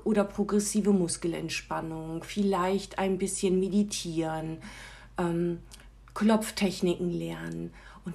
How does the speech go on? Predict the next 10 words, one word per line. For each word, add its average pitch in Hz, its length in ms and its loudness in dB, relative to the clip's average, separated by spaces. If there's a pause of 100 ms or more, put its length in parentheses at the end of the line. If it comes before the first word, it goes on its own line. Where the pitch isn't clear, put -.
(140)
das 262 440 0
sind 262 300 4
alles 175 580 -4
Sachen, 196 720 2 (380)
wo 185 180 2
nicht 220 500 6
jeder 190 280 2
sofort 202 640 0
erkennen 190 560 0
würde, 233 560 2